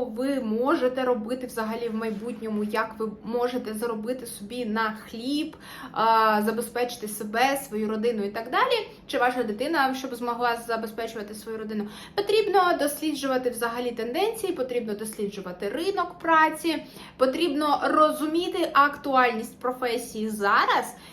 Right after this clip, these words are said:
і чи буде та професія актуальна через двадцять-тридцять років, да? Тому що прогрес, він не стоїть на місці, і якщо не станеться, е, глобальна якась катастрофа, кінець світу,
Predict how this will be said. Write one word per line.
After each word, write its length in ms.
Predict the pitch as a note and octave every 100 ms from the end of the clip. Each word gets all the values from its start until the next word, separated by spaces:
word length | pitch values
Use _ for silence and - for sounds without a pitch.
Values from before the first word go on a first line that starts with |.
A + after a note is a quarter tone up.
| -
і 140 | F4
чи 200 | E4 D4
буде 280 | A3 C#4 D4+
та 280 | C4 C4 B3+
професія 680 | G#3+ G#3+ A#3 D#4 F#4+ D#4+ B3 -
актуальна 1160 | C4+ F3 - A#3+ G#3+ B3 D#4+ D#4 D4+ D4 D4+ D4 - - - - -
через 380 | D4+ C4+ C4
двадцять-тридцять 920 | A#3+ B3 B3 B3 B3 A3+ A3+ A3+ G#3+ A#3+
років, 360 | A#3 G#3 G3
да? 140 | F#3+ -
Тому 280 | D#4+ D4+
що 240 | F4 C4+ A#3+
прогрес, 540 | - B3 B3+ B3 A3+ - -
він 180 | A3 F#3+
не 120 | G3+
стоїть 500 | G#3 - F#3 F#3 -
на 80 | G3+
місці, 560 | F#4+ B4 - D#4 D4+ - - -
і 100 | C4+
якщо 320 | C4 C4 B3+
не 140 | A#3+
станеться, 760 | B3 - C4 A#3 G#3+ G#3 - G#3+
е, 1000 | G#3 G#3 G#3 G3+ G3 G3+ F#3+ F#3+ F#3 F#3 G3 - - - - - - -
глобальна 600 | G#3+ C4+ C4 C4+ B3 A3
якась 460 | G#3+ G#3+ A3 A3
катастрофа, 840 | - A3 G#3+ G#3+ E4 E4+ A4 E4+ D#4 C4
кінець 480 | G#3+ G#3 - -
світу, 540 | A#3+ C4 F#4 F4 E4+